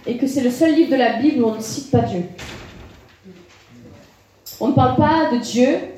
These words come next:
on n'annonce pas Jésus, on ne glorifie pas les choses que Dieu a faites ou va faire, mais on voit comment Dieu agit dans la vie d'Esther,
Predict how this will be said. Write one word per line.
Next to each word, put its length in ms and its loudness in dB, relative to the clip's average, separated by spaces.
on 80 0
n'annonce 360 2
pas 140 4
Jésus, 680 -2
on 200 4
ne 680 6
glorifie 460 6
pas 180 4
les 80 0
choses 340 0
que 60 2
Dieu 320 -2
a 100 4
faites 340 0
ou 120 -4
va 160 2
faire, 260 -2
mais 440 0
on 80 4
voit 540 0
comment 280 4
Dieu 460 0
agit 460 -2
dans 100 0
la 160 0
vie 60 -6
d'Esther, 320 -4